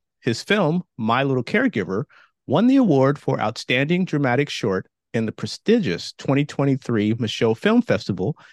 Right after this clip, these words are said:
held this summer in Los Angeles. Based on a true story, My Little Caregiver is a reflection on the power of a loving mother-son relationship through tough circumstances, blending the memories of harsh reality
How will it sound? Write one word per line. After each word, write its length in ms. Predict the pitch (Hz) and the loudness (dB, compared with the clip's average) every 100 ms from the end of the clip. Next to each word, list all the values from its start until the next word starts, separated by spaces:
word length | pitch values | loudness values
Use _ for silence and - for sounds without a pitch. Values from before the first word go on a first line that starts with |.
| - | -4
held 240 | 127 113 | 0 2
this 160 | 123 135 | 2 0
summer 380 | - 170 101 - | 0 2 0 0
in 180 | 113 107 | -2 0
Los 240 | 110 120 | 0 2
Angeles. 540 | 147 180 101 - - - _ - - _ _ - | 2 0 -2 -8 -14 -20 _ -20 -20 _ _ 0
Based 260 | 131 - | 0 2
on 100 | 131 | 0
a 40 | 120 | 0
true 200 | - 110 | 0 -2
story, 520 | - 208 196 151 208 _ | 2 4 4 2 -2 _
My 220 | - 135 202 | -2 0 2
Little 220 | 233 247 | 0 0
Caregiver 520 | - 139 135 135 143 | 0 2 2 0 0
is 140 | 131 | -2
a 60 | 113 | -4
reflection 680 | 104 - 190 208 - 95 95 | -6 -4 -4 -4 -6 -10 -8
on 140 | 110 | -6
the 80 | 104 | -6
power 400 | - 131 139 170 | -4 0 2 2
of 180 | - 107 | 0 -2
a 40 | |
loving 500 | 101 101 120 160 175 | -2 0 0 0 0
mother-son 520 | 123 117 139 - 135 143 | 0 0 0 -2 -2 0
relationship 720 | 147 107 - 98 - 98 - - _ _ | 0 0 -2 -6 -4 -4 -6 -20 _ _
through 140 | 101 92 | -8 -6
tough 280 | - 170 | -2 -4
circumstances, 840 | - 131 131 95 - - - - - _ _ _ - | -2 -2 -2 -6 -8 -10 -10 -12 -14 _ _ _ 0
blending 340 | 123 151 156 | 2 4 2
the 60 | 120 | 0
memories 640 | 104 143 175 190 202 - _ _ | 2 0 2 0 0 -4 _ _
of 120 | 98 | -6
harsh 400 | - - 143 - | -4 0 0 0
reality 540 | 214 185 147 139 135 | 0 2 2 2 2